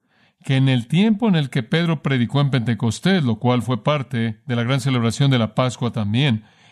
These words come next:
en ese largo periodo de fiestas en Israel, muchos peregrinos habían venido a la ciudad y estaban viviendo con otras familias judías. Esto era parte de la sociedad. Cuando muchos de esos peregrinos fueron salvos,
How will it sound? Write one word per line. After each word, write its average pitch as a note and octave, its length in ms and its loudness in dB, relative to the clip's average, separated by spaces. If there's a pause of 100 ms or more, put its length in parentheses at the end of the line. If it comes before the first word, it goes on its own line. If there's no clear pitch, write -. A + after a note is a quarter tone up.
(140)
en B2+ 180 0
ese D3 460 -2 (220)
largo D3 480 -2
periodo C#3 580 -2
de A#2 280 -2 (800)
fiestas C#3+ 560 -2
en B2 100 2
Israel, A#2 400 0
muchos D#3+ 300 0
peregrinos D3 480 0
habían C3 220 0
venido C3 220 2
a - 20 2
la A#2+ 100 0
ciudad C3+ 360 0
y F3+ 40 0
estaban C#3 260 -2
viviendo C3 340 0
con B2 120 0
otras B2 380 0
familias A#2+ 360 2
judías. C#3+ 380 0
Esto B2 200 -2
era A2+ 120 0
parte A#2+ 300 0
de A#2 80 0
la A#2 100 2
sociedad. B2 500 0 (440)
Cuando C3+ 240 2
muchos G#3 340 2
de F3 80 -2
esos D#3+ 180 -4
peregrinos C3 440 -2
fueron C#3 240 0
salvos, B2+ 480 -2